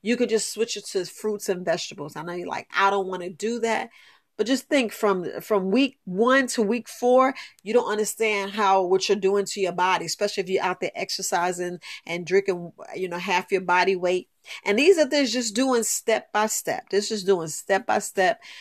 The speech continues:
doing it for a week. And by, by time you're at week five, look, week five really gonna hurt you. But by the time you're at week five,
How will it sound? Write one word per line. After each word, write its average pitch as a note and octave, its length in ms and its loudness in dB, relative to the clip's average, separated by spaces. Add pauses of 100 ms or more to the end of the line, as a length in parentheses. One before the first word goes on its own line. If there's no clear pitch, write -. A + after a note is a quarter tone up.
(220)
doing G3 240 6
it A3+ 80 2
for A#3+ 200 4
a - 20 8
week. G#3+ 400 0
And F#3+ 180 0
by, F#3+ 240 6
by F#3 380 2
time G#3+ 420 2
you're G#3+ 180 6
at E3 80 -2
week G3+ 240 -2
five, G3 720 2
look, E3+ 340 -4
week G3+ 200 0
five G3 420 2
really G3+ 180 6
gonna G#3+ 200 2
hurt G#3 340 4
you. F3+ 220 -6 (320)
But F3 140 -2
by F3+ 140 2
the - 60 -12
time G#3 280 -2
you're G#3 160 2
at E3 120 0
week G#3+ 220 -4
five, F#3 460 2